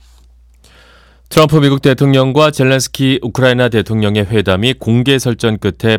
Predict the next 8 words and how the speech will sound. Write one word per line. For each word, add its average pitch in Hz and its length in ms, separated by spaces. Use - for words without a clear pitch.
파국으로 151 480
끝나자 82 580
유럽에서는 107 720
미국에 143 440
대한 127 280
실망감이 104 760
노골적으로 107 720
터져나왔습니다. 76 920